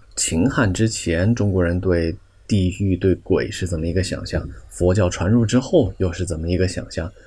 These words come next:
那逐渐发展到了隋唐，到了宋元，到了明清，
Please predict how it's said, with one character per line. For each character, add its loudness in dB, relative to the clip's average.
那 -2
逐 -2
渐 2
发 0
展 -4
到 -8
了 -6
隋 0
唐， 0
到 0
了 -2
宋 -2
元， 0
到 0
了 -4
明 -2
清， 2